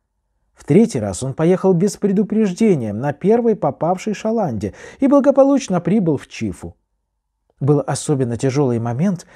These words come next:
когда шаланда проходила мимо японского крейсера. Боялись, что китайцы растеряются и бросят грести.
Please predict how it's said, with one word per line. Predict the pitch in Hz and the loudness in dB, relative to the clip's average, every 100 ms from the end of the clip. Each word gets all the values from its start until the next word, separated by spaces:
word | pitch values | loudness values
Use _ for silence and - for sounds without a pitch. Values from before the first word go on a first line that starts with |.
| - - - | -20 -20 -4
когда | 151 143 175 | 0 2 2
шаланда | 175 165 220 202 | 2 2 2 0
проходила | 185 170 160 156 202 | 0 0 0 2 2
мимо | 175 185 185 | 4 2 2
японского | 170 165 185 - 165 | 0 0 -2 0 -2
крейсера. | 160 156 120 - 87 80 _ _ - - | -2 -2 -2 -4 -10 -12 _ _ -20 0
Боялись, | 165 196 247 220 - _ | 2 4 4 2 -4 _
что | - - | -16 -10
китайцы | 185 180 220 220 190 | -4 -2 -2 -2 -2
растеряются | 175 170 185 220 240 - 160 | -2 -2 0 2 0 0 0
и | |
бросят | 139 147 220 196 156 | 2 2 2 2 0
грести. | 175 170 - - 98 | 0 -2 -6 -8 -8